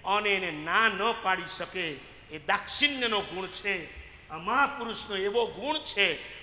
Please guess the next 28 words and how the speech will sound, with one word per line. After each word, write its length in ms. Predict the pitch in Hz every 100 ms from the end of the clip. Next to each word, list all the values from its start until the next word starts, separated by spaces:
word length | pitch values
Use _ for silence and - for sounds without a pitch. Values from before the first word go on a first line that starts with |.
| -
હું 220 | 226 -
કહું 640 | 233 285 269 165 - -
કે 100 | 226
રત્નસુંદર 520 | 233 233 262 - 254
મહારાજ, 380 | 226 214 247 247 - - -
મેં 140 | 196 247
આ 40 |
એક 160 | 247 -
પુસ્તક 420 | 226 - 294 -
તૈયાર 260 | 233 220 208
કર્યું 280 | 196 202
છે, 560 | - 214 190 147 - -
આપ 220 | 190 -
મને 120 | 208 190
સરસ 200 | - 214 - -
પ્રસ્તાવના 680 | 196 - - 247 254 233 202
લખી 300 | - 190 175
આપો. 540 | 165 202 214 165 - - -
એમણે 180 | 196 196
અત્યાર 520 | 180 - 220 226 226
સુધીમાં 800 | - 190 165 185 185 208 240 - - - -
સો 400 | - 233 262 320
થી 340 | - 285 302
વધારે 560 | 202 196 214 226 233 226
મહાત્માઓને 1120 | 160 165 170 247 - 247 240 247 262 302 - - - -
પ્રસ્તાવના 960 | - 269 - - 359 370 359 330 285 196 - - -
બે 340 | 320 359 -
ચાર 300 | 277 311 381